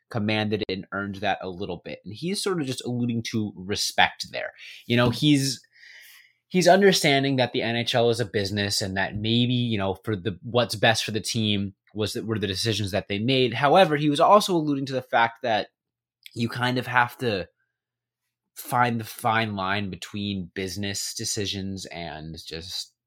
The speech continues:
moral decisions. And I'm not saying they should have just handed David Perron a contract 'cause he had earned it, but the fact that it seems like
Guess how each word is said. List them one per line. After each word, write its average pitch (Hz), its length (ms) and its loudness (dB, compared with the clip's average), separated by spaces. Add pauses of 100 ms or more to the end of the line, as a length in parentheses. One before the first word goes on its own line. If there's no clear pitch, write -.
(160)
moral 95 520 2
decisions. 117 600 0
And 98 100 -4
I'm 87 80 -4
not 101 140 -2
saying 107 160 -4
they 98 80 -2
should 98 140 -6
have 87 80 -6
just 92 160 -6
handed 90 320 -2
David 90 280 0
Perron 85 220 -4
a 85 60 -4
contract 87 580 -2
'cause 95 120 -8
he 92 100 -6
had 80 180 -4
earned 92 240 -2
it, 123 140 4 (560)
but 135 300 8 (400)
the 127 120 -4
fact 170 380 6
that 160 140 6
it 139 140 2
seems 135 420 -2
like 110 380 2